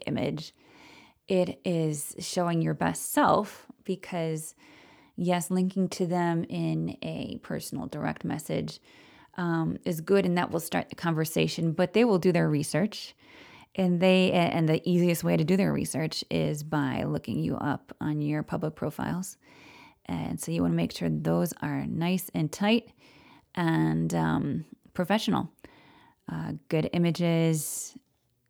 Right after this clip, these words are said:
updated contact info, updated bio info, and then just, you know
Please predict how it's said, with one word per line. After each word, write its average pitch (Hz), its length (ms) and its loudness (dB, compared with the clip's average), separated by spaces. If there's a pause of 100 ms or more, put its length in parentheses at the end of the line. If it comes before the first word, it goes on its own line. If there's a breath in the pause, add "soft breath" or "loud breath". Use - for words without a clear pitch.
updated 160 460 0
contact 165 480 -2
info, 160 640 0 (560 soft breath)
updated - 400 -10
bio 185 380 6
info, 165 920 2 (260)
and 160 220 -2
then 156 280 0
just, - 480 -8
you 160 100 -4
know 143 360 -4